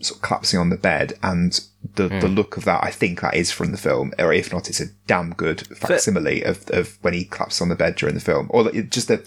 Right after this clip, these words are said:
Speaker 1: just the bit where he, like, he flops down and, like, his head
Speaker 2: Yeah,
Speaker 1: falls to
Speaker 2: are you
Speaker 1: one
Speaker 2: talking
Speaker 1: side.
Speaker 2: about the third level, or are you talking about the first level?
Speaker 1: The, the culmination of the third level, which is the race against Buzz, when you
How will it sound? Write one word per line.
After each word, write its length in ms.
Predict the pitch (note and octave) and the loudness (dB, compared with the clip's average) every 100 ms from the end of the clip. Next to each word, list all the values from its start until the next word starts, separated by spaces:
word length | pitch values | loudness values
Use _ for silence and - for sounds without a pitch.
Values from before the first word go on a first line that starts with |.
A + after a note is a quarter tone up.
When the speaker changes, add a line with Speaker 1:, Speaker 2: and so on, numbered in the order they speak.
| - - - | -10 -14 -4
Speaker 1:
just 140 | - - | -2 0
the 40 | |
bit 140 | G2+ F2+ | 2 4
where 100 | F#2+ | 4
he, 80 | |
like, 200 | F#2+ F#2+ | 4 2
he 100 | - | 0
flops 400 | G2+ - G#2+ - | -6 0 0 0
down 260 | - F#2+ F2 | 2 4 4
and, 240 | F2 E2+ | 2 0
like, 180 | F2 F2 | -2 -2
his 100 | F#2 | -4
head 180 | - F2 B2+ | -2 -2 2
Speaker 2:
Yeah, 200 | F3+ C3+ | 6 6
Speaker 1:
falls 120 | E2 | 4
to 40 | |
Speaker 2:
are 40 | - | 4
you 60 | |
Speaker 1:
one 100 | E3+ | 4
Speaker 2:
talking 140 | F3+ E3+ | 4 4
Speaker 1:
side. 100 | D#3+ | 6
Speaker 2:
about 140 | D#3+ | 4
the 60 | D#3 | 2
third 280 | - D#3 D#3+ | 2 4 4
level, 200 | D3 E2+ | 2 2
or 20 | |
are 20 | |
you 60 | E2+ | -2
talking 200 | - G2 | 0 2
about 140 | G2 - | 2 0
the 40 | |
first 400 | - A2 G2+ - | 2 4 4 2
level? 220 | D2+ D#2 | -4 0
Speaker 1:
The, 120 | D2+ F#2+ | 0 2
the 160 | A#2 | 0
culmination 600 | - B2 A2+ A2 G#2 - | 0 2 4 4 2 0
of 80 | F#2+ | -2
the 80 | F#2 | -2
third 300 | - G2 F2+ | 2 2 4
level, 400 | F2+ - F2 F#2 | 0 0 -4 -2
which 220 | F#2+ E2+ | -2 0
is 100 | F2+ | -2
the 200 | - F2+ - _ _ | 0 -2 -2 _ _
race 240 | - F2+ - | -2 0 0
against 300 | F2+ D2+ - | -2 -2 0
Buzz, 360 | F#2+ B1 B1 - | 0 2 -2 0
when 180 | F2 | 2
you 160 | F2+ E2+ | 4 2